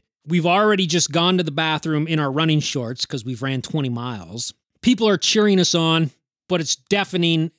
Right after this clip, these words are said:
and deadening sound, more like white noise, because we're just wondering where the finish line is, and someone in the crowd screams out, "Mile twenty."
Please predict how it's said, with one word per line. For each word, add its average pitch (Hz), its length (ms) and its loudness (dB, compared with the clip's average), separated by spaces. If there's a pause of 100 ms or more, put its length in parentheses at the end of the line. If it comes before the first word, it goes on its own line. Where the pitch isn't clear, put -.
(240)
and 151 280 -2
deadening 175 460 2
sound, 143 600 0
more 175 220 2
like 151 200 -2
white 170 360 -2
noise, 117 640 -4 (520)
because 165 320 -2
we're 156 100 -2
just 151 240 -8
wondering 151 340 0
where 135 180 -4
the - 80 -6
finish 196 480 2
line 135 240 -4
is, 117 420 -4 (560)
and 147 160 -4
someone 185 360 2
in 170 80 4
the 160 60 2
crowd 151 380 -2
screams 147 500 -2
out, 131 220 -2
"Mile 135 420 -2
twenty." 185 580 -2